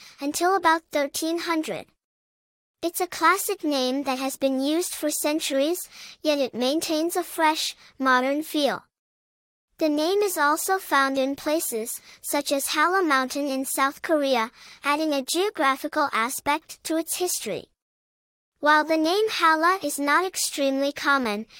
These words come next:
it has been used by several notable people. For instance, Halla Thomasdottir is an Icelandic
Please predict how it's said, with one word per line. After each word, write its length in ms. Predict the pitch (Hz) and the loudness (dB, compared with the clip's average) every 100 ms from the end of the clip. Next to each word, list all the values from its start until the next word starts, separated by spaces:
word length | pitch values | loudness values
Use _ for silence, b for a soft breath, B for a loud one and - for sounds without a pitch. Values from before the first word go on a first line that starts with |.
| B - | B -8
it 100 | 269 | -2
has 220 | 302 - | -2 0
been 200 | 311 277 | 0 2
used 360 | 285 349 - | 0 0 -2
by 160 | 294 269 | 0 0
several 520 | - 320 339 381 370 | 0 -2 0 0 2
notable 460 | 311 262 262 262 311 | 2 2 2 0 0
people. 540 | - 339 320 196 - _ _ _ _ _ _ _ _ _ | 0 -2 -2 -8 -8 _ _ _ _ _ _ _ _ _
For 180 | - 370 | -2 0
instance, 680 | 339 349 - 359 392 - - B B | 0 -2 -2 -2 -2 -4 -10 B B
Halla 340 | 311 302 359 | 0 2 2
Thomasdottir 880 | 381 349 311 311 - 247 226 240 254 - | 0 0 2 0 0 2 2 2 0 -4
is 140 | 262 | -4
an 100 | 254 | -2
Icelandic 680 | 240 269 - 277 311 359 | -2 -2 -2 0 0 -2